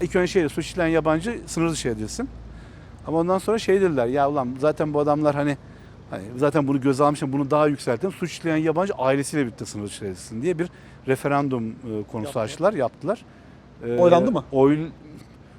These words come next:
Speaker 1: çok ucu ucu oylandı. Bir de şöyle bir şey var. Tam referandum oylanıyor da bir de böyle genel insan haklarına aykırı bir şey çıkınca da hani onu tabii ki yürürlüğe
Speaker 2: Yapamıyorsun, hiç
Speaker 1: sokamıyorlar.
Speaker 2: yapamıyorsun. Ben hiç anlamıyorum ya sizin dilinizi.
Speaker 1: Ben,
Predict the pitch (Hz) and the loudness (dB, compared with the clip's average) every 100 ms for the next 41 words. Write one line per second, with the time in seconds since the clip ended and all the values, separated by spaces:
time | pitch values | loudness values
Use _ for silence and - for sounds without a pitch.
0 | - 233 220 220 190 220 240 220 226 226 | 4 6 6 2 2 4 6 8 6 4
1 | 220 233 233 254 196 165 165 160 - 180 | 2 4 4 4 2 2 2 2 2 2
2 | 185 180 185 254 226 151 160 165 156 160 | 4 2 2 2 2 2 2 2 2 2
3 | 170 160 147 170 - 165 156 151 165 151 | 2 0 0 0 0 0 0 0 -4 -6
4 | 170 151 - 254 226 127 - - - - | -6 -6 -4 -2 0 -2 -4 -18 -20 -14
5 | - 127 131 135 139 135 143 131 143 135 | -6 -4 0 0 -2 -2 -2 0 2 2
6 | 131 165 170 139 156 131 110 - - 147 | 4 2 2 2 2 2 -2 -6 -8 -4
7 | 233 220 208 202 165 147 151 - 151 135 | -2 -2 -2 -2 -2 0 -2 -2 -6 -6
8 | 131 123 127 139 123 139 | -6 -8 -8 -6 2 2